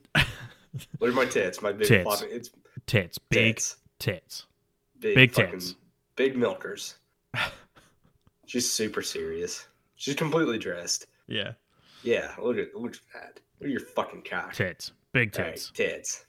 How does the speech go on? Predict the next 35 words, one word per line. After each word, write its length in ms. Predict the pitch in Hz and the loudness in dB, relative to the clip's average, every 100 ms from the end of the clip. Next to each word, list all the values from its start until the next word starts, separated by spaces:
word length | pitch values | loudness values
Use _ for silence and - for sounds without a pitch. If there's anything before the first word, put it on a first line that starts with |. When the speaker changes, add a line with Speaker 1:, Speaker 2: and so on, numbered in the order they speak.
| _ | _
Speaker 2:
Big 220 | - 107 | -4 -4
tits. 460 | - 95 85 - - - | -4 -6 -6 -8 -10 -12
Speaker 1:
<laughs> 120 | - - | -12 -2
Speaker 2:
Tit-, 160 | 120 | 2
Speaker 1:
No, 120 | 123 | 4
Speaker 2:
close 100 | 123 - | 6 6
Speaker 1:
it's 60 | |
Speaker 2:
your 100 | 123 | 6
Speaker 1:
like, 120 | 95 82 | 2 0
Speaker 2:
eyes. 180 | - - | -10 -6
Let 120 | 123 | -2
me, 140 | 156 151 | -2 0
let 120 | 165 | 0
me 60 | 180 | 2
tell 160 | 120 | 0
Speaker 1:
she, 200 | 147 131 - _ - | 0 -2 -10 _ -6
Speaker 2:
you. 60 | |
Speaker 1:
she 140 | 131 120 | -2 0
says 220 | - 113 | 2 2
it 40 | |
like 120 | 120 104 | 2 -2
a 60 | |
sales 300 | - 98 101 | -2 -2 -2
pitch. 360 | - 110 107 - _ _ - | 0 -2 -2 -12 _ _ -20
She's 200 | - 104 | -12 -8
like, 120 | 92 - - | -10 -10 -18
<laughs> 160 | - 151 117 _ _ _ - - - - _ 113 | -6 -6 -6 _ _ _ -6 -6 -20 -20 _ -6
"Now 100 | 107 | -2
let 100 | 110 | -2
me, 100 | 110 _ - | -4 _ -8
let 60 | 110 | -6
me 100 | 107 | -4
tell 160 | 101 | -4
you 60 | 92 | -6
something. 200 | - | -10